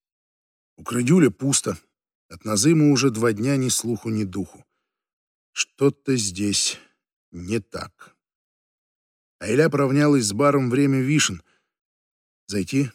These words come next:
Крыдюль часто заглядывал сюда выпить чашечку кофе.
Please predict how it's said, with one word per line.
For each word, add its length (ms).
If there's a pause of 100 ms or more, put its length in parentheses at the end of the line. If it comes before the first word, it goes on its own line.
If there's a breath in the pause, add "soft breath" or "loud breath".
(840)
Крыдюль 400
часто 340
заглядывал 540
сюда 240
выпить 320
чашечку 520
кофе. 360